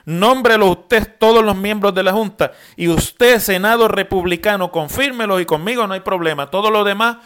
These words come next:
se queda igual". Eso es lo que dice la decisión de Torruella. <laughs> Entonces está, te están proclamando que este es el momento, escuchen, de ir allá para que el Congreso elimine la Junta. Eso no va a pasar. Segundo, que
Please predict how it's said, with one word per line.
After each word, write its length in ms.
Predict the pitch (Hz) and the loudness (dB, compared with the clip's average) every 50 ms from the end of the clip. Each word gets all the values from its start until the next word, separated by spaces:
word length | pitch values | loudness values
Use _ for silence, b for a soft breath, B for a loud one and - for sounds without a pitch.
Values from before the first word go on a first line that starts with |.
| b b | b b
se 180 | b - 160 151 | b -8 -8 -6
queda 260 | 151 165 170 180 180 | -4 -2 0 0 0
igual". 420 | 175 151 147 135 120 110 110 113 _ _ _ _ _ _ _ _ _ _ _ | 0 0 -2 -2 -2 -4 -8 -14 _ _ _ _ _ _ _ _ _ _ _
Eso 120 | - - 208 | -4 -2 0
es 60 | 269 | 2
lo 120 | 320 320 | 2 2
que 140 | 320 233 202 | 2 0 0
dice 260 | 180 208 202 - 208 | 0 -2 -2 -2 0
la 140 | 190 175 170 | 2 2 2
decisión 420 | 165 160 - 165 151 - 156 156 160 | 2 0 -2 -6 -6 -6 -6 -2 -2
de 100 | 165 156 | -2 0
Torruella. 640 | - 143 131 139 175 220 240 220 143 139 131 - _ _ _ | 0 -2 0 0 0 0 0 -2 -4 -6 -10 -12 _ _ _
<laughs> 160 | _ _ _ | _ _ _
Entonces 540 | - - - - - - - 190 - 277 254 | -14 -14 -14 -14 -8 -6 -6 -4 -2 -4 -4
está, 200 | - - 220 - 170 | -4 -4 -4 -4 -2
te 80 | - 269 | -4 -6
están 320 | 202 - - 226 220 - | -2 0 0 0 0 0
proclamando 640 | - 226 208 - 220 226 233 240 254 233 202 175 165 | 0 -2 0 0 0 0 0 0 -2 -2 -2 -4 -4
que 80 | 185 | -4
este 160 | 185 - - 208 | -6 -2 -2 -2
es 60 | 214 | -2
el 40 | 208 | 0
momento, 400 | 202 196 196 214 208 202 - 160 | -2 -2 -2 -4 -4 -4 -4 -6
escuchen, 540 | - - 214 226 214 - 160 143 143 - B B B B B B B B | -4 -4 -6 -6 -4 -4 -6 -6 -6 -12 B B B B B B B B
de 220 | 147 131 160 170 | -2 2 2 4
ir 140 | 202 240 269 | 4 4 4
allá 420 | 285 240 185 180 175 170 170 - - | 4 4 2 2 2 0 0 -2 -2
para 180 | - 170 165 156 | 0 0 0 0
que 80 | - 175 | 0 -4
el 100 | 160 - | -4 -2
Congreso 560 | - 160 160 156 175 226 226 - 285 - - - | -2 -2 -2 0 -2 -2 0 0 -2 -2 0 0
elimine 520 | 175 165 156 156 147 147 160 180 185 180 | -2 0 0 -2 -4 -4 -4 -2 -2 0
la 140 | 175 160 143 | 0 2 2
Junta. 460 | 135 131 104 107 - - - - _ _ _ | 0 -2 -4 -6 -14 -18 -18 -20 _ _ _
Eso 280 | _ - 139 - 214 190 | _ -12 -8 -6 -4 -2
no 100 | 156 151 | 0 2
va 80 | 143 139 | 2 4
a 60 | - | 4
pasar. 340 | 160 151 - - 90 85 - _ B B B B B B | 2 0 0 -4 -8 -12 -14 _ B B B B B B
Segundo, 640 | - - 160 165 175 202 220 214 175 143 123 104 - B B B B B B B _ | -2 0 4 6 6 6 6 4 2 0 0 0 -2 B B B B B B B _
que 340 | - 190 196 185 175 165 | 0 2 4 4 2 2